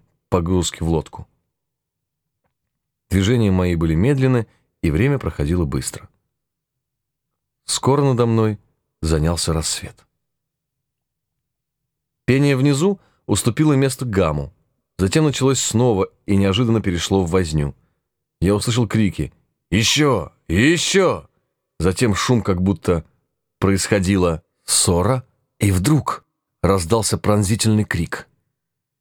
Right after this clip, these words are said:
Характер звуков сразу изменился так сильно, что невольно привлек к себе мое внимание. Я вышел во двор и прислушался. И вот,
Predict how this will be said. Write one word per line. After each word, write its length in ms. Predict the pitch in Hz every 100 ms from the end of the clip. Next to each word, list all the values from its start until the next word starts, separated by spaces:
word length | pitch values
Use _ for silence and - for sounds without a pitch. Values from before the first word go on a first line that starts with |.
| _ _
Характер 440 | - 104 135 - 127
звуков 540 | 110 147 151 85 - _ -
сразу 360 | - 127 123 -
изменился 520 | 104 120 123 127 -
так 200 | 104 113
сильно, 480 | - - 147 95 76 _ _ -
что 220 | - 101
невольно 320 | 110 151 135
привлек 380 | 101 98 113 110
к 20 |
себе 280 | - 98 101
мое 300 | 92 98 92
внимание. 560 | 95 110 78 69 67 - _ _ _ _ _
Я 160 | 78 80
вышел 300 | 80 80 73
во 100 | 76
двор 260 | 87 104 -
и 60 |
прислушался. 800 | 90 87 - 85 78 - - - - _ _ _ _ _ _ _ _
И 80 | 76
вот, 380 | 69 90 90